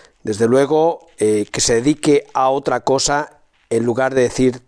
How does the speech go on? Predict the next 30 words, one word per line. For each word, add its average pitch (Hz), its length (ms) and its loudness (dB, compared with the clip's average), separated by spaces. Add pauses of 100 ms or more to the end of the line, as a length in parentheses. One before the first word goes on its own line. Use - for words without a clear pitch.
(160)
tantas 135 600 -4
tonterías, 127 680 0
y 101 140 -8
lo 98 100 -6
mínimo 120 380 -2
que 113 80 -4
debería 110 320 -2
tener 120 340 -4 (480)
es 135 240 -2
un 156 140 2
respeto 135 840 -2
por 107 240 0
la 104 140 -2
gente, 147 580 0 (460)
eh, 135 360 -2
por 113 160 -2
la 110 100 0
afición 120 500 -2
del 120 160 0
Real 123 260 0
Mallorca, 123 640 -2
que 101 160 -8
creo 120 560 -2 (180)
que 104 240 -4
no 110 160 -2
le 104 120 -2
han 98 160 -6
faltado 92 460 -4
a 117 100 2
él, 202 180 -2